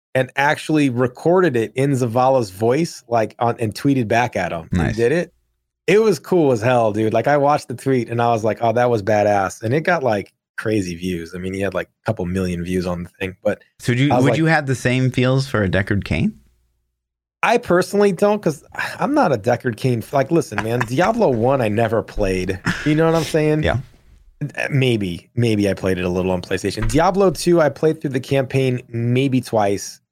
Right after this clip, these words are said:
Speaker 1: twenty years ago. Like, I don't really remember it that well,
Speaker 2: Hmm.
Speaker 1: you know?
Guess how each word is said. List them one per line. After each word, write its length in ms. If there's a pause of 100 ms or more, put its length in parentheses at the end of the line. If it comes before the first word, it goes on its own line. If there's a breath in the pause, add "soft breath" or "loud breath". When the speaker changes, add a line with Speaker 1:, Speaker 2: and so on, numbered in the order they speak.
(140)
Speaker 1:
twenty 340
years 280
ago. 280 (420)
Like, 160
I 140 (200)
don't 320
really 320
remember 580
it 160
that 180
well, 360
Speaker 2:
Hmm. 220
Speaker 1:
you 120
know? 300